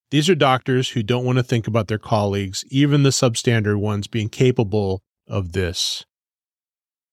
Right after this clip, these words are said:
As a detective, you're gonna work through scenarios from most likely to least likely. And some of that is based on what the people you're interviewing tell you.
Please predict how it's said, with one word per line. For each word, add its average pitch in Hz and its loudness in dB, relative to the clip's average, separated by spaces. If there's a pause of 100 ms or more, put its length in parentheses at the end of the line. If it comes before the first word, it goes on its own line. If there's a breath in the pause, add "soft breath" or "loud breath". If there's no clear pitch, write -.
(180)
As 143 2
a 139 4
detective, 120 0 (340)
you're 147 2
gonna 170 2
work 135 2
through 135 0
scenarios 117 0
from 110 -2
most 117 2
likely 113 0
to 98 -4
least 98 -4
likely. 98 -12 (140)
And 127 -2
some 175 4
of 208 4
that 117 2
is 107 -2
based 117 -2
on 117 0
what 117 0
the 117 -4
people 123 -2
you're 113 -2
interviewing 110 -2
tell 127 -8
you. 95 -10